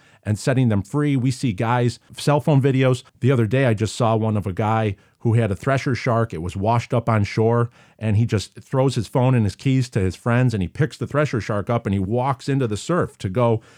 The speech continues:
and put water back in over its gills and let it go and, and get it back into the open ocean.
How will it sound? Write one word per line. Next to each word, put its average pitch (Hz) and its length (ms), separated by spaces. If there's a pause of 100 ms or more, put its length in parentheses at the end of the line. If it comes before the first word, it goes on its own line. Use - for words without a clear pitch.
(200)
and 113 420
put - 260
water 123 360
back 120 260
in 123 240
over 117 220
its 101 100
gills 113 360
and 101 180
let 117 160
it 117 100
go 123 160
and, 110 320
and 104 240 (120)
get 127 120
it 117 120
back 123 260
into 113 160
the 107 140
open 101 260
ocean. 165 400